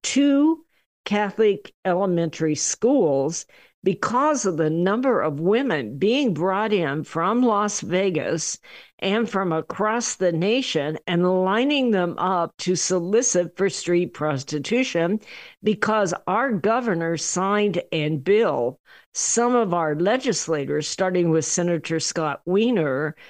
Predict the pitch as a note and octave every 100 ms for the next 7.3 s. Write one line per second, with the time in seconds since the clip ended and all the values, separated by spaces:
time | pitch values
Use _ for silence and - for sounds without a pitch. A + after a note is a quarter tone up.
0 | - - - - G#3 G3 G#3 F3+ E3 D#3+
1 | - E3 E3 F#3+ A#3 A3 - - D#3+ D#3
2 | D3 G3+ C4 F#3 D#3 D#3 - G3 E3 F3+
3 | E3+ F#3 A#3+ A#3 C3+ D3 - - G3 F#3+
4 | A3+ A#3+ F3+ D3 - A3+ A#3 E3 F3 D#3+
5 | F3+ E3+ F#3+ G3+ G3+ D#3+ F3 F3 E3+ D#3
6 | - D#3 C#3 E3 D#3+ - G3+ G#3 - D#3+
7 | D3+ -